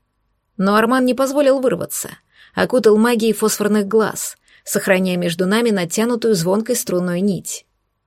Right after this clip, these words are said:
«Скажи», прошелестел его тихий голос. «Мечтай больше», вызверилась я от отчаяния. «Не стану говорить правду, чтобы потом она же и затянула меня в ловушку. Чувства переменчивы,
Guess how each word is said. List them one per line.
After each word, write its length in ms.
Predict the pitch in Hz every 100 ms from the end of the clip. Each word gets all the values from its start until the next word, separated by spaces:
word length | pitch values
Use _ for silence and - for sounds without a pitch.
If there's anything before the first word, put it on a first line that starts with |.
| _ _ _ _ _ _ _
«Скажи», 800 | - - - 196 214 175 147 190 _ _ _ _ _ _ _ _ -
прошелестел 680 | 208 196 - 185 180 - 240
его 180 | 254 226
тихий 320 | 196 165 185
голос. 600 | 202 156 110 - - - _ _ _ _ _ _ _ -
«Мечтай 460 | 269 294 - 302
больше», 440 | 190 170 151 - - - _ _ _ _ _ -
вызверилась 680 | 190 262 208 208 190 190 -
я 160 | 233
от 220 | - 226
отчаяния. 680 | 220 - - 160 147 151 - _ _ _ - -
«Не 160 | 226
стану 360 | 226 - 240 208
говорить 380 | 180 190 190 -
правду, 480 | 208 170 156 156 - _
чтобы 300 | - - 208 202
потом 340 | 208 240 226
она 300 | 208 196 214
же 120 | 208 208
и 140 | 208
затянула 460 | 185 196 190 190 190
меня 200 | 180 175
в 60 |
ловушку. 640 | 196 190 165 - - 165 - _ _ _ _
Чувства 360 | - 285 - 226
переменчивы, 680 | 226 240 247 180 - 151 147